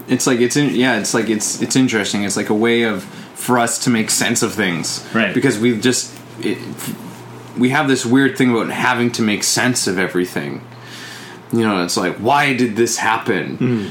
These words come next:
Speaker 1: You know, like, y-, you know, you look at, like, a, you know, the news, you know, the five W's.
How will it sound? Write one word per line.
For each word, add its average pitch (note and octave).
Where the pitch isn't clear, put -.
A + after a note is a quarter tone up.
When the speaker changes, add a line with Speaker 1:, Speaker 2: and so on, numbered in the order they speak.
Speaker 1:
You B2
know, A#2
like, G2+
y-, -
you A#2+
know, A#2+
you A#2
look A#2
at, G#2+
like, G#2
a, G#2
you A2
know, F#2+
the G#2+
news, G#2+
you A2
know, G2
the F2+
five G2
W's. F#2+